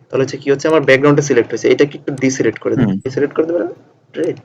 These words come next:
Speaker 1: ভালো আইডিয়া দিয়েছেন, but একটু দেখতে হবে যে সাদা কোনো পার্ট আছে কিনা ডিজাইনের মধ্যে। এই তো দেখছেন, মানে এই, এই,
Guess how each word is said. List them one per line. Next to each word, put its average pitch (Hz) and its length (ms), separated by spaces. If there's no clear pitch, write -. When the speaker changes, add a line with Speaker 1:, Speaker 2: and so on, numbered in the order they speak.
Speaker 1:
ভালো 120 160
আইডিয়া 123 200
দিয়েছেন, 143 280
but 123 200
একটু - 260
দেখতে 123 360
হবে 135 220
যে 131 100
সাদা 127 300
কোনো 127 220
পার্ট 117 280
আছে 117 280
কিনা 120 160
ডিজাইনের 113 340
মধ্যে। 117 260
এই 151 80
তো 156 60
দেখছেন, 147 320
মানে - 440
এই, 135 100
এই, 151 280